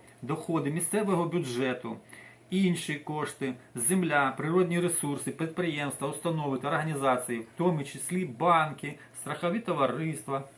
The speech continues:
<clears throat> а також пенсійні фонди, частка в майні підприємств, житловий фонд, е, нежитлові приміщення,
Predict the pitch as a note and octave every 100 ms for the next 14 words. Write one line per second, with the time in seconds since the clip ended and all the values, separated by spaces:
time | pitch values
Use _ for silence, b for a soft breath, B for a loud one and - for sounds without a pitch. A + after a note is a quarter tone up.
0 | - - D#3 B2 G2+ - - - - -
1 | - - - - - - G3 G3+ F#3 -
2 | D3+ C#3+ F3 F3 D#3 - D3 B2 A2 -
3 | G#3 G#3+ - F#3+ F#3 B B B C#3+ F3
4 | F3+ F3 D#3+ - E3 E3+ D#3+ - D#3 D3
5 | C3+ D3+ C#3 D3 D3+ F3+ - - F#3+ G#3
6 | F#3+ - - B B B B - C3 C3
7 | B2 D#3 E3 D#3+ D#3 D#3+ F3+ E3+ D#3+ F#3
8 | G3+ F#3+ F3 E3 E3